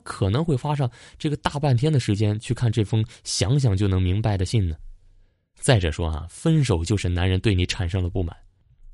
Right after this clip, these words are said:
这个时候啊，他对你是有情绪的，怎么可能会静下心来静静地感受你的诉情呢？你自己想一下，当你心里很烦躁、情绪满满的时候，你能够静下来去静静地阅读吗？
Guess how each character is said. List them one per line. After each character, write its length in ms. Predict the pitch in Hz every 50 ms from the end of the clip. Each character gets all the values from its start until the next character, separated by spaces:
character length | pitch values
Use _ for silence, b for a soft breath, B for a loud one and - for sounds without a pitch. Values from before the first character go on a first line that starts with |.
| - _
这 180 | - 247 233 180
个 80 | 120
时 160 | 110 - 107 98
候 180 | 104 110 95
啊， 120 | 92 104 101
他 140 | - 127 127
对 120 | 139 131
你 140 | 110 92 82
是 140 | - - 131
有 100 | 101 87
情 300 | - - - 82 82 110
绪 180 | - 160 127
的， 240 | 95 85 - - _ _ B B B B B B B
怎 160 | B - 127
么 80 | 170 208
可 160 | - - 123
能 160 | 95 101 120
会 100 | 131 135
静 160 | 107 - 113 98
下 140 | 92 87
心 160 | 85 - 98 92
来 80 | 87
静 280 | 87 - - 151 131 101
静 140 | 101 113 98
地 80 | 95 90
感 220 | - 98 87 85
受 140 | - 113 101
你 140 | 90 85 78
的 100 | 98 -
诉 200 | - - 113 90
情 300 | - - - 76 82 101
呢？ 100 | 113 95
你 100 | 90 95
自 160 | 117 - 202
己 100 | 160 185
想 300 | 180 - - - - 95
一 60 | 113
下， 120 | 123 127 113
当 200 | - 180 185 160
你 60 | 117
心 180 | 104 - 180 160
里 80 | 151 147
很 160 | - 113 92
烦 260 | - - 104 120 139
躁、 240 | 151 151 113 95 B B B B B B
情 180 | - - 151 160
绪 100 | - 175
满 200 | 135 131 147 165
满 160 | 151 113 95
的 100 | 95 95
时 120 | 101 107
候， 160 | 110 123 113 B B B B
你 100 | - 127
能 160 | 123 139 165 175
够 100 | 175 156
静 180 | - 180 160
下 120 | 131 139 123
来 140 | 113 117
去 120 | 117 - 123
静 240 | 113 - 190 160 139
静 140 | 147 147
地 80 | 127 120
阅 180 | 135 160 170 123
读 220 | - 107 101 123
吗？ 220 | 156 170 165 143